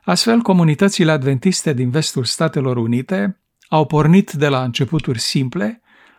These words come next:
dar s-au dezvoltat treptat și rapid. Ele au devenit puternice nu doar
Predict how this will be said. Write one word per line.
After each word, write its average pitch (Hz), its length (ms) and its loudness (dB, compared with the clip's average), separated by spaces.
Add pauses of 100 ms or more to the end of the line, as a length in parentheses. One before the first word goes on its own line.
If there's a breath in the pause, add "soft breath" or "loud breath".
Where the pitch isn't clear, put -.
(120 soft breath)
dar 175 220 0
s-au 170 220 0
dezvoltat 135 640 -2
treptat 208 500 -4
și - 220 -4
rapid. 151 520 -8 (640 loud breath)
Ele 175 180 4
au 165 100 4
devenit 151 420 2
puternice 165 680 2
nu 165 180 6
doar 147 500 2